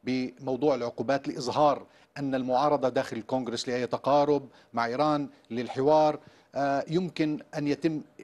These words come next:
آه، نوع من إرضاء لهذه القوى، وفي نفس الوقت أن عملية التفاوض الممكنة والمحتملة اللاحقة لا تجري من موقف ضعف. دائمًا كان هناك انتقادات لأوباما بأنه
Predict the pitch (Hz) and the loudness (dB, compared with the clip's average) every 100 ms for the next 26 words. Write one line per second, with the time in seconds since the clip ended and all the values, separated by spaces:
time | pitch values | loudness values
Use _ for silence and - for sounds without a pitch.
0 | - 156 143 139 180 180 143 151 151 151 | -8 -4 -4 -2 2 2 2 0 -4 -4
1 | - 165 147 175 156 - - _ _ 123 | 0 0 2 4 4 2 -8 _ _ 0
2 | 135 151 139 131 - 170 190 185 _ - | 4 4 2 0 0 2 2 0 _ -6
3 | 170 208 - 185 180 - 175 160 151 147 | -2 -2 0 0 0 -6 -6 -2 -2 0
4 | 147 214 226 151 - - - - - 196 | 0 2 2 0 -4 -8 -6 -4 0 4
5 | 247 202 160 151 151 170 143 131 117 104 | 4 4 0 -2 -2 -4 -4 -4 -4 0
6 | 147 156 151 - - 156 135 117 101 - | 0 2 0 -2 -2 -2 0 -2 -4 -8
7 | - _ - 170 151 151 151 - 151 165 | -18 _ 0 4 6 4 0 0 0 0
8 | - - 135 202 240 214 143 147 151 151 | -6 -8 0 2 2 0 2 2 4 2
9 | - 120 139 143 143 143 - 117 110 87 | -4 -4 0 2 0 -4 -8 -4 -2 -4
10 | - _ _ 110 151 175 170 170 151 147 | -8 _ _ 2 4 4 0 -8 -4 -2
11 | 143 139 131 127 131 123 127 - 131 - | -2 -4 -6 -8 -4 0 0 -2 -4 -2
12 | 117 123 127 135 120 131 135 127 139 143 | 0 0 0 -4 -2 -4 -4 -2 -2 -4